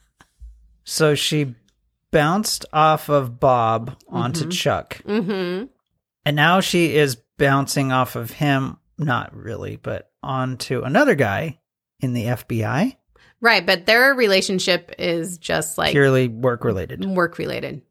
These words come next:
Speaker 2: Boss and employee.
Speaker 1: Oh,
Speaker 2: Mm-hmm.
Speaker 1: okay.
Speaker 2: Yep.
Speaker 1: Missions out of the country.
Speaker 2: Yeah, secret missions.
Speaker 1: Secret missions.
Speaker 2: Like Mission Impossible.
Speaker 1: Wow, that's exciting.
Speaker 2: Y-, yeah, definitely.
Speaker 1: I wanna go.
Speaker 2: Martha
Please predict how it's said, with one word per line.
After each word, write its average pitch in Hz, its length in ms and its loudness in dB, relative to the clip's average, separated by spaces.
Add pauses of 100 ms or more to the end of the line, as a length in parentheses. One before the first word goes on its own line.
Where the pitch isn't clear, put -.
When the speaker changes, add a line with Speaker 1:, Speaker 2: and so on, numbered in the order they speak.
Speaker 2:
Boss - 300 4
and 175 60 0
employee. 151 680 -8
Speaker 1:
Oh, 139 80 -4
Speaker 2:
Mm-hmm. 185 200 -2 (220)
Speaker 1:
okay. 139 140 0 (160)
Speaker 2:
Yep. 202 320 0
Speaker 1:
Missions 160 580 2
out 147 200 4
of 139 100 0
the 131 120 0
country. - 540 -2 (440)
Speaker 2:
Yeah, 196 320 2
secret 269 640 0
missions. - 680 -4
Speaker 1:
Secret 202 440 2
missions. 127 280 0
Speaker 2:
Like 202 240 4
Mission 196 360 0
Impossible. - 840 -2 (260)
Speaker 1:
Wow, 123 460 2
that's 156 220 0
exciting. 113 600 -2
Speaker 2:
Y-, 196 600 -12
yeah, 220 480 0 (180)
definitely. 147 720 -2 (160)
Speaker 1:
I 120 140 -4
wanna 254 200 0
go. 156 380 -6 (600)
Speaker 2:
Martha 254 340 4